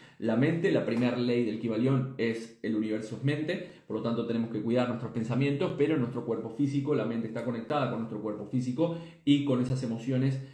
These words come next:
que generan esa energía y ese intercambio de energía entre todo nuestro ser. Por lo tanto, es importante cuidar nuestros pensamientos, cuidar nuestro cuerpo y gestionar nuestras emociones de una manera adecuada. Pero bueno,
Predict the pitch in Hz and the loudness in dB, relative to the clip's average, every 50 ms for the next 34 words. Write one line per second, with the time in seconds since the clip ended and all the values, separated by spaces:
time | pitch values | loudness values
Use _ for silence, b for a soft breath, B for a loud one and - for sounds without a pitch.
0 | B B B _ - 113 - 131 123 123 123 127 123 120 123 - - - 131 131 | B B B _ -10 -6 -4 -2 0 2 2 2 2 0 -2 -2 -2 0 2 2
1 | 131 131 117 117 110 - - - 131 135 131 127 - - 127 127 - 131 123 - | 2 2 0 -2 -2 -4 0 2 2 4 4 2 2 0 0 0 0 0 0 0
2 | - - 120 120 123 117 107 110 104 - - 131 127 127 127 - - - - _ | 0 -2 -2 -2 0 0 -2 -2 -6 -4 -2 0 0 0 0 -2 -8 -14 -18 _
3 | _ - 123 117 117 120 117 107 - - 156 147 139 143 147 135 - - - 131 | _ 2 2 2 2 0 -2 -4 0 2 4 4 6 6 4 2 0 -2 -2 2
4 | 123 123 123 123 123 - - 135 - - - - 190 185 156 113 - - 107 104 | 4 4 4 2 2 -2 -6 -6 -6 -4 -4 -2 0 0 0 0 -2 -4 -4 -4
5 | 95 - 113 113 110 110 110 - 113 104 113 110 - 147 147 131 - 101 - - | -4 -4 -4 -4 -4 -4 -4 -4 -4 -2 -2 -2 -2 -2 -2 -2 -2 -4 -6 -6
6 | - 101 104 113 151 180 185 190 180 - 165 165 - 156 143 139 135 139 135 127 | -4 0 2 4 4 4 2 0 -2 -4 -6 -6 -4 -4 -2 0 0 0 0 0
7 | 131 139 131 - - - 104 117 135 147 151 135 131 131 131 120 127 123 127 - | 0 -2 -2 -4 -4 -2 0 0 0 0 0 -2 -2 -2 -2 0 0 0 0 0
8 | 151 151 B B B B B B - 165 165 160 160 - - - 135 123 - - | -4 -4 B B B B B B -2 2 2 2 2 0 0 0 0 0 2 2
9 | 131 131 127 127 131 131 135 - B B B B B B B 117 123 127 123 127 | 2 2 2 2 2 2 0 -2 B B B B B B B 2 4 6 6 4
10 | 131 127 117 113 117 - - - - 120 120 117 117 - 139 127 123 117 120 117 | 4 2 0 0 0 -4 -6 -6 -4 -2 -2 -2 -2 0 0 0 0 0 0 0
11 | 113 113 113 107 107 110 110 107 104 - - - 101 95 92 98 - - - - | 0 0 -2 -2 -2 -2 -2 -2 -4 -4 -2 -2 -2 -2 0 -2 -2 -4 -2 0
12 | 135 143 - 202 196 - | 2 4 4 4 4 2